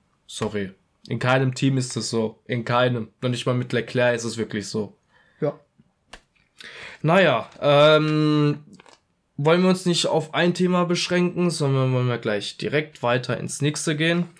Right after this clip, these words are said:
Speaker 2: Ja.
Speaker 1: Marcel, die wichtigsten Punkte für dich des gesamten Renn-, Rennwochenendes.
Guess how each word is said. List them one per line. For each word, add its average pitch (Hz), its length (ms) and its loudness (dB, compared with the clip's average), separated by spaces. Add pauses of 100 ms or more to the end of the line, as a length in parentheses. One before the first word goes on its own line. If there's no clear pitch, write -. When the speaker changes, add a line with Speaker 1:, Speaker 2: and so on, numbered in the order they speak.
(140)
Speaker 2:
Ja. 123 400 -6 (200)
Speaker 1:
Marcel, 135 520 0 (380)
die 120 100 -4
wichtigsten 127 520 -4
Punkte 123 500 -2 (520)
für - 180 -6
dich 110 440 -4 (440)
des 107 160 -6
gesamten 107 400 -6
Renn-, 104 300 -6 (120)
Rennwochenendes. 98 800 -8